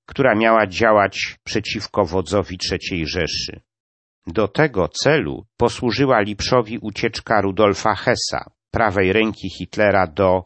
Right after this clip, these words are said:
Wielkiej Brytanii w maju tysiąc dziewięćset czterdziestego pierwszego roku. Właśnie to wydarzenie stało się pretekstem do tego, aby poinformować niemieckich czytelników,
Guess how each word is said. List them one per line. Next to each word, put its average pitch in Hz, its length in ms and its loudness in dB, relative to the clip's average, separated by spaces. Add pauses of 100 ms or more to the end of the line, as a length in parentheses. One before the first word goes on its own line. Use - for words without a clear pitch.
Wielkiej 92 500 -4
Brytanii 98 720 0 (140)
w 80 120 -12
maju 98 340 2
tysiąc 82 380 -8
dziewięćset 92 600 -2
czterdziestego 82 800 0
pierwszego 80 880 -2
roku. 85 520 -2 (800)
Właśnie 117 480 2
to 135 160 2
wydarzenie 92 640 2
stało 95 360 2
się 90 340 0 (240)
pretekstem 92 640 -2
do 71 180 -2
tego, 85 560 -2 (140)
aby 107 280 0
poinformować 107 1200 2 (160)
niemieckich 104 640 -2
czytelników, 87 960 -2